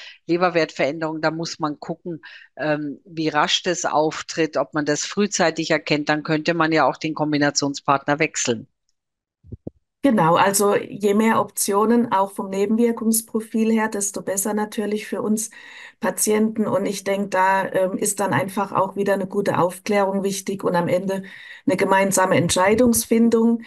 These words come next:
Speaker 2: wenn man die Optionen hat. Und, äh, das findet ja auch immer mehr statt.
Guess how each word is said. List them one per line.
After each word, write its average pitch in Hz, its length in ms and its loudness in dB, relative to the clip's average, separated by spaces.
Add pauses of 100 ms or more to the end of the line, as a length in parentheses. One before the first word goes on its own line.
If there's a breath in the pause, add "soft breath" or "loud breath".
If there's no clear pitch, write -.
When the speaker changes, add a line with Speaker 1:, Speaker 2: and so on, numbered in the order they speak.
(200 loud breath)
Speaker 2:
wenn 202 140 0
man 208 100 2
die 208 140 0
Optionen 196 680 -2
hat. 190 280 -2
Und, 175 440 -4
äh, 180 200 2
das 190 200 -2
findet 190 360 -2
ja 175 180 2
auch 175 80 -6
immer 170 240 -2
mehr 165 320 0 (340 loud breath)
statt. - 600 -2